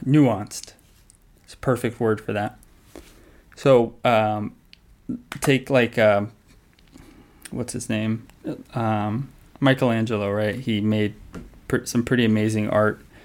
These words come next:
in his lifetime, painted the Sistine Chapel, made the Statue of David. Um, there's a lot that Michelangelo did, uh, but he didn't invent, you know, um, there are a lot of things that he didn't do to get that final product out. You know, he didn't m-, mine the qu-, he didn't quarry,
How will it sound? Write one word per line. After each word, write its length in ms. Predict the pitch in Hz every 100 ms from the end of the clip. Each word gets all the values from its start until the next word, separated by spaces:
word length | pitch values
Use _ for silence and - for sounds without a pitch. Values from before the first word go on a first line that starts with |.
| - - - -
in 100 | 120
his 200 | 107 113
lifetime, 600 | 104 101 113 104 101 110
painted 280 | - 113 107
the 80 | 113
Sistine 400 | - 107 - 107
Chapel, 420 | - 101 101 107
made 240 | 107 107 101
the 220 | 104 101
Statue 340 | - 107 -
of 100 | 110
David. 480 | 107 117 110 107 104 - - - - _
Um, 480 | - 107 104 101 131
there's 240 | 139 107 107
a 60 |
lot 240 | 104 104 101
that 160 | -
Michelangelo 680 | 117 107 110 110 107 110 107
did, 360 | 117 110 107 - - - - -
uh, 180 | - 110
but 160 | 110 127
he 120 | 139
didn't 220 | 131 127
invent, 640 | 120 110 107 113 110 - - _
you 120 | 139
know, 340 | 110 101 98 113 - - -
um, 580 | - 107 107 107 104 123 - - -
there 140 | - 139
are 40 |
a 60 | 147
lot 180 | 135 131
of 80 |
things 180 | 131 120
that 100 | 113
he 100 | 104
didn't 360 | 101 117 110 104
do 180 | 117 107
to 100 | 107
get 200 | 107 104
that 180 | 101
final 300 | - 107 104
product 460 | 104 - 107 104 -
out. 260 | 90 104 -
You 140 | 127 104
know, 120 | 101
he 140 | 113
didn't 240 | 113 110 107
m-, 260 | 117 113
mine 400 | 110 110 113 113
the 120 | 110
qu-, 220 | 107 - 135
he 100 | 135
didn't 200 | 131 120
quarry, 640 | - 131 123 120 120